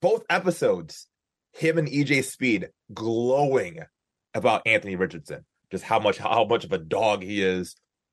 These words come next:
out in the locker room. I mean, they, they, lo-, they literally love this kid. And this is the defense. Defense, they don't usually vibe well with the, the, the, the offense. But,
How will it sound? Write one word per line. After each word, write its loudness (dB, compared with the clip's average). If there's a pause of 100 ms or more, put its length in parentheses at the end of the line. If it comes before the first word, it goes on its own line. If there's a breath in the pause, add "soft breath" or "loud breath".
(460)
out 0
in -4
the -2
locker 2
room. -4
I 0
mean, -6
they, 2
they, 2
lo-, 2
they 4
literally 2
love 0
this -12
kid. -8
And 0
this 0
is -12
the 4
defense. -2 (400 soft breath)
Defense, 2
they 2
don't 2
usually 2
vibe 2
well 2
with 2
the, 2
the, -8
the, -4
the 0
offense. -2 (440 soft breath)
But, 2